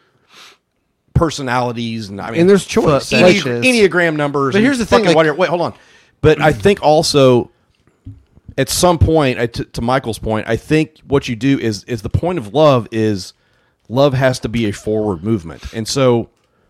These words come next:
Speaker 1: you, it can start at one level. That's why I said with the eros and the filio and the, the, you know, the agape,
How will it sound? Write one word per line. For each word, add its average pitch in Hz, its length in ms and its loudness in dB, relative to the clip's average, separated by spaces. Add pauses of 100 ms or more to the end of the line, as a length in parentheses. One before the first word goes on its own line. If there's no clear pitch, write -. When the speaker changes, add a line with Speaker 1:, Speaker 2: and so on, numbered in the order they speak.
(920)
Speaker 1:
you, 135 200 -2
it 147 140 -4
can 131 100 -6
start 147 360 0
at 117 140 -4
one 123 240 -4
level. 120 240 0
That's - 80 -4
why 120 80 0
I 117 40 -2
said 127 120 -4
with 107 100 -4
the - 140 -10
eros 110 400 -2
and 90 80 -12
the 90 80 -10
filio 98 560 -4
and 90 100 -10
the, 87 360 -8 (160)
the, 92 360 -2
you 107 120 -10
know, 92 40 -8
the 92 120 -8
agape, 110 420 -2